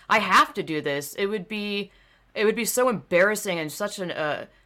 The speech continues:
ashamed, um, if I didn't do this because, because I can. So, and a lot of, a lot of people cannot. Like,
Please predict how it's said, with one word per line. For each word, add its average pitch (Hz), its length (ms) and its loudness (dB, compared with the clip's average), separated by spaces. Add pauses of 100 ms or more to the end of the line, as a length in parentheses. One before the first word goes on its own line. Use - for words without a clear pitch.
(160)
ashamed, 170 840 -6 (100)
um, 147 360 -2
if - 180 -8
I 156 120 -2
didn't 165 520 -2
do 156 180 -8
this 156 260 -2
because, 156 580 -6 (400)
because 226 220 0
I 202 80 4
can. 214 440 2
So, 170 360 4
and 190 120 2
a 202 40 4
lot 226 160 4
of, 262 180 -2
a 202 60 2
lot 185 380 6
of 240 80 -4
people 262 300 -4
cannot. 285 760 2
Like, 170 180 0